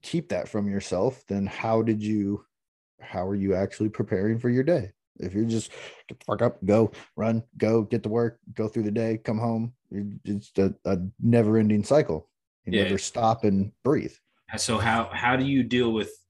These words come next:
Speaker 2: with everything becoming monotonous? You know, everything so repeti-, repetitive and, and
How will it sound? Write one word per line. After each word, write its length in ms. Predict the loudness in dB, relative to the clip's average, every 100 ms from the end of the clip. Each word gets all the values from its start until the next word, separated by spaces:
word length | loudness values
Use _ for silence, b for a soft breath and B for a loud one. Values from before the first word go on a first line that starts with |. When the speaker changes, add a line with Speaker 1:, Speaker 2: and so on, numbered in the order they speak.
| _ _ -6
Speaker 2:
with 480 | -6 -6 -12 -20 -12
everything 480 | -4 -4 -2 -4 -2
becoming 460 | -4 -4 -4 -4 -4
monotonous? 760 | -4 -6 -8 -10 -8 -6 -8 _ _ _ _ _ _
You 100 | -8
know, 160 | -6 -4
everything 720 | 0 0 0 -2 0 -4 -8 _ _ _ _ _ _ _ _ _ -10
so 260 | -4 0 2
repeti-, 440 | 0 0 -2 -4 -6
repetitive 840 | -6 -4 -2 0 2 0 0 -4
and, 260 | -10 -14 -16
and 340 | -16 -16 -16